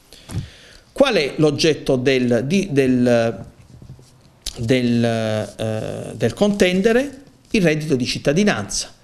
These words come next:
Casalino ha paura che il Ministero dell'Economia, che i vari dirigenti,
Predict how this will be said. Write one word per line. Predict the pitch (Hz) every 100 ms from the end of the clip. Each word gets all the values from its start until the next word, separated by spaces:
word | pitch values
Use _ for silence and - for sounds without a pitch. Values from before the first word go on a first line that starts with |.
| _ -
Casalino | 160 - 160 175 143 131
ha |
paura | - 156 170 160 127 120
che | 139
il | 127
Ministero | 120 123 123 - 151 135
dell'Economia, | 123 120 135 127 139 170 123
che | -
i | 123
vari | 131 123
dirigenti, | 120 123 120 175 160 120 - -